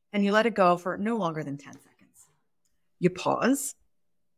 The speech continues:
and then you ask the person or small group that you're training, "All right, what's the customer thinking right now?"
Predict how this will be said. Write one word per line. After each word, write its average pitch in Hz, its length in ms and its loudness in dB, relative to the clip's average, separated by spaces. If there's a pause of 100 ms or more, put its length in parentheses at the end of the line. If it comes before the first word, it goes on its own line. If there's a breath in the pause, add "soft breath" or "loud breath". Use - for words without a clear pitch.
(320)
and 180 140 2
then 185 140 4
you 185 220 0
ask 175 440 2
the 208 100 -12
person 185 500 -6
or 175 80 -4
small 160 360 -4
group 196 280 -8
that - 160 -4
you're 165 100 -2
training, 170 460 -6 (340)
"All 226 80 -2
right, 330 240 -6 (500)
what's 349 180 -2
the - 100 0
customer 175 440 -4
thinking - 380 -14
right - 180 -18
now?" - 80 -20